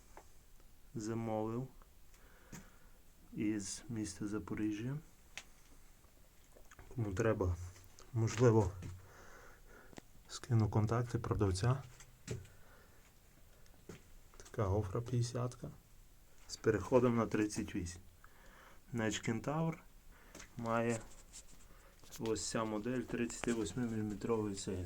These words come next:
Значить, тут така батарея є у нас. Значить...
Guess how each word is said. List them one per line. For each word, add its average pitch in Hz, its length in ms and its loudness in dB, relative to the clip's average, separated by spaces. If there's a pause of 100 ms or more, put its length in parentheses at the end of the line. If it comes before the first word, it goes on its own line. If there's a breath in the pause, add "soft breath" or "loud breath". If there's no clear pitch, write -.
Значить, 95 360 -6
тут 117 180 -10
така 113 360 -2
батарея 143 600 -2 (1700 loud breath)
є 123 240 -4
у 117 120 -2
нас. 113 500 -2 (560 loud breath)
Значить... 104 800 -6